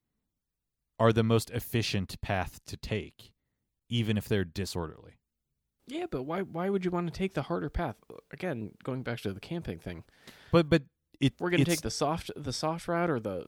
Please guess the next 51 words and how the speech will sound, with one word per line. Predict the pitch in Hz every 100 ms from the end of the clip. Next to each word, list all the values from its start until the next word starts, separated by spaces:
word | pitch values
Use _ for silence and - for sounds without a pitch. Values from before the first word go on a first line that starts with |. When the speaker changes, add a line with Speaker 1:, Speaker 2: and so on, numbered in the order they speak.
| -
Speaker 2:
the | - -
off-roading, | - 139 147 113 104 92
and | 104
I'm | 110
gonna | 110
Speaker 1:
But | 110
Speaker 2:
be |
Speaker 1:
that's | - 92
Speaker 2:
like, |
Speaker 1:
the | 160
thing, | - 190
it's | 147 -
Speaker 2:
"The | 143
Speaker 1:
not | 143
Speaker 2:
one | 143 127
that's | 113
paved." | - 123 92 85 - -
I | 107
don't | 104
know. | 95 73 - _
Like, | 101 98
why | 113
would | 110 107
you |
not | 104 101 -
choose | - 101 92
the |
paved | - 127 123
one? | 78 64
What | 98
are |
you, | 90 -
what | 113 110
are |
you, | -
what | 113
are | 90
you |
trying | 113 98
here? | 120 120 - - -
Granted, | - 180 151 123
like, | 117
Speaker 1:
What | 190
Speaker 2:
what | 214
Speaker 1:
I'm |
Speaker 2:
I'm | 214
Speaker 1:
trying | 208 202
Speaker 2:
also | 151
Speaker 1:
to |
say | - 147
Speaker 2:
describing | 135